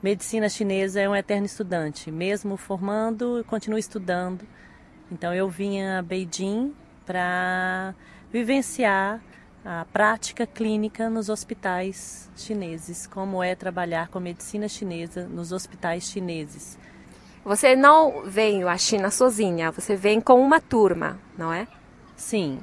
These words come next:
Speaker 1: eu vim com uma turma, todos de medicina chinesa, mas cada um com formações diferentes. Uns são psicólogos, outros,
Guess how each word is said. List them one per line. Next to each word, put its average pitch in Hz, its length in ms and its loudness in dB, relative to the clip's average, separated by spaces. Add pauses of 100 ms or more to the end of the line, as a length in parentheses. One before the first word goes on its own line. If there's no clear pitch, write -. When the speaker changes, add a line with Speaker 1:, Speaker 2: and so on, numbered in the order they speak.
Speaker 1:
eu 180 220 0
vim 214 500 2
com 180 580 -2
uma 165 160 -4
turma, 180 540 -4
todos 208 500 -2
de - 140 -10
medicina 156 480 -8
chinesa, 147 720 -6 (500)
mas 180 240 -4
cada 220 320 2
um 233 160 2
com 240 200 -2
formações 233 680 -2
diferentes. 220 840 -4
Uns 190 280 -4
são 175 320 -6
psicólogos, 170 1120 -2
outros, 160 540 -8